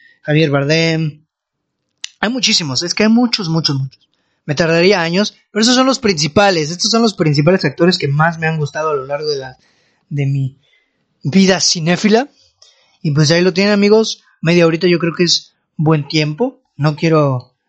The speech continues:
hacerlos tan largos tampoco porque sé que no tienen mucho recibimiento los episodios muy largos, aunque me gustan. Pero bueno, amigos, muchísimas gracias por haber llegado hasta acá.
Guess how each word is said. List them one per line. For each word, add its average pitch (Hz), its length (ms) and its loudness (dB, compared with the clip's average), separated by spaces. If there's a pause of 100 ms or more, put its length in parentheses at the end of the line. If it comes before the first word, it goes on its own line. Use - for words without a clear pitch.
hacerlos 151 420 -8
tan 147 180 -2
largos 147 280 -2
tampoco 139 340 -4
porque 180 220 -6
sé 151 160 -2
que 151 120 -2
no 147 380 2
tienen 147 240 -2
mucho 151 300 0
recibimiento 151 560 -2
los 151 240 -4
episodios - 580 -6 (240)
muy 202 220 4
largos, 151 480 -4 (540)
aunque 131 200 -4
me 139 80 2
gustan. 143 420 -4 (1080)
Pero 208 180 2
bueno, 302 220 4
amigos, 294 480 2
muchísimas 156 420 0
gracias 151 300 0
por 143 100 -2
haber 143 140 4
llegado 147 160 2
hasta 139 120 -8
acá. 233 380 -2